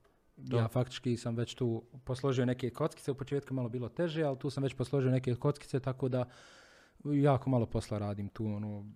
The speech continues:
Speaker 2: samo
Speaker 1: Pasivan
Speaker 2: provjeri-, provjerim,
Speaker 1: prihod.
Speaker 2: ono, mjesečno jednom, dva put da li se tu pasivan income doslovno, da.
Speaker 1: Dropshipping, ljudi, sto posto garant.
Speaker 2: Nije.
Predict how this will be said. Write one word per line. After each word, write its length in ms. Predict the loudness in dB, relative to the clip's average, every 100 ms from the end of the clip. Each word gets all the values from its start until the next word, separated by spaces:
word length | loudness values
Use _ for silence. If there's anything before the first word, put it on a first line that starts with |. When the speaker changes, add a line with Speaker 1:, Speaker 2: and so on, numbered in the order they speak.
| _ -16
Speaker 2:
samo 220 | 4 6 10
Speaker 1:
Pasivan 40 |
Speaker 2:
provjeri-, 420 | 10 10 8 10
provjerim, 320 | 12 12 12
Speaker 1:
prihod. 80 | 12
Speaker 2:
ono, 120 | 10
mjesečno 400 | 10 10 8 6
jednom, 300 | 8 10 8
dva 160 | 8 8
put 140 | 8
da 60 | 6
li 80 | 4
se 100 | 2
tu 180 | -4 -2
pasivan 420 | 0 0 0 0
income 260 | -2 -4
doslovno, 380 | -6 -8 -8 -10
da. 100 | -8 -12 _ _
Speaker 1:
Dropshipping, 560 | -6 -4 -2 -4 -8 -6
ljudi, 200 | -6 -6
sto 180 | -6 -6
posto 320 | -6 -10 -10
garant. 280 | -10 -8 -2
Speaker 2:
Nije. 260 | -2 -2